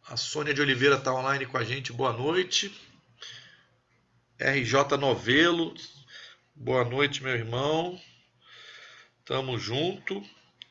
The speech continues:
T F A para você também.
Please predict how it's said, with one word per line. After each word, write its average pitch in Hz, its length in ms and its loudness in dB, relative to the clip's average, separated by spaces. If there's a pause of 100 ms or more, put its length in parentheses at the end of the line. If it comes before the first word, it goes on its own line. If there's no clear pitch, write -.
(100)
T 139 80 6
F 139 480 6
A 101 180 2
para 113 300 -2
você 113 400 -4
também. 139 600 -4